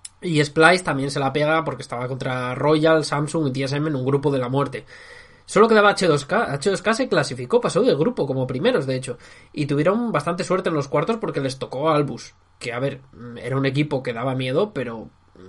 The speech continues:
a ver, de, entre escoger a ese o a, no sé, a otro equipo de, de mayor postín, a un coreano, pues me quedo con Albus, ¿no? Y, y lo demostraron porque Forgiven se impusieron, los de Forgiven se impusieron sin,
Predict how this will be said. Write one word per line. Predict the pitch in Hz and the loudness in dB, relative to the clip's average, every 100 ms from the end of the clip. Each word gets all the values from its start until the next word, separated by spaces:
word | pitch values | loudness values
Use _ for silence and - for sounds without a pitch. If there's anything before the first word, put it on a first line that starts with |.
| 98 85 - - | -20 -20 -20 -12
a | 120 | -6
ver, | 131 139 - | -6 -6 -10
de, | 131 143 135 | -8 -8 -2
entre | 143 139 143 139 139 139 | -2 0 0 2 4 4
escoger | 139 - 131 165 | 2 -2 2 4
a | 165 170 | 6 6
ese | - 147 127 - - - - | 4 0 -2 -10 -12 -12 0
o | 147 143 | 4 6
a, | 139 135 131 131 131 131 | 6 4 2 -2 -2 0
no | 143 | 0
sé, | 151 135 - - - - - | 2 -2 -6 -20 -20 -20 -4
a | 131 131 | 0 4
otro | 147 156 | 4 4
equipo | 147 156 156 | 0 0 2
de, | 151 147 143 | 2 0 0
de | 143 | 0
mayor | 143 143 151 | 2 4 4
postín, | 147 135 170 185 | 2 -2 -2 2
a | |
un | 151 143 | 2 4
coreano, | 151 147 147 165 202 | 4 6 4 2 0
pues | 151 127 | -2 -4
me | 117 | -6
quedo | 117 135 | -2 0
con | 135 131 | 2 0
Albus, | 147 127 127 | 0 -2 -4
¿no? | 190 | -6
Y, | 214 143 - | -6 -8 -6
y | 143 | -2
lo | 139 | 0
demostraron | 135 135 - 180 214 240 | 0 -2 -2 2 2 2
porque | 220 160 139 135 131 | 0 0 0 0 0
Forgiven | 135 135 160 | 0 0 0
se | 165 | -2
impusieron, | 147 143 165 156 139 139 | -4 -2 2 2 2 -2
los | 135 | -4
de | |
Forgiven | 131 143 160 | -4 -2 0
se | 165 | -2
impusieron | 170 160 165 190 233 | -2 -4 -2 -4 -4
sin, | - 120 - | -6 -10 -12